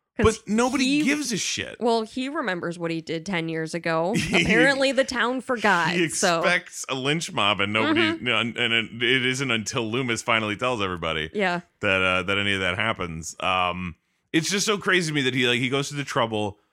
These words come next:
Speaker 2: and one of them seems so accidental. When Loomis goes to that filling station where Michael killed that guy and the waitress,
Speaker 1: Mm-hmm.
Speaker 2: uh, and he, like, disappears somehow when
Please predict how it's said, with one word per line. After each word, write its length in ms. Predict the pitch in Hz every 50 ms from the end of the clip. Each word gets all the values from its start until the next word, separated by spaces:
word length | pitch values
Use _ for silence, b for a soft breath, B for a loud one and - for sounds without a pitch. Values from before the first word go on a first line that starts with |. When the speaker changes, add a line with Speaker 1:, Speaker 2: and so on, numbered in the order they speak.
| _ _ _ _ -
Speaker 2:
and 180 | 143 143 151 165
one 140 | 196 214 214
of 80 | 190
them 120 | 190 190 175
seems 300 | - - 160 143 131 -
so 220 | - 156 135 127
accidental. 640 | 123 117 104 - 110 107 104 101 95 90 80 71 76
When 220 | 98 113 117 123 147
Loomis 260 | 170 180 185 170 -
goes 260 | - 151 139 143 -
to 80 | - 139
that 200 | 123 117 110 92
filling 300 | - 127 120 117 120 120
station 480 | - - 131 120 120 120 - 135 127 123
where 100 | 113 107
Michael 260 | 107 110 104 107 104
killed 300 | - - 123 110 107 104
that 180 | 110 101 92
guy 220 | 73 110 107 104 107
and 100 | 107 104
the 40 | 95
waitress, 580 | 98 104 110 107 - 117 110 107 - - - -
Speaker 1:
Mm-hmm. 360 | 220 220 226 202 180 175 180 - _ -
Speaker 2:
uh, 460 | - 107 107 - 202 202 202 208 - - -
and 200 | - 110 107 98
he, 200 | 110 107 107 104
like, 320 | 104 101 98 101 90 92 -
disappears 680 | 120 113 107 - 87 - - 110 104 104 107 107 -
somehow 520 | - 127 117 110 117 131 117 110 107 110 110
when 360 | 110 104 104 104 101 98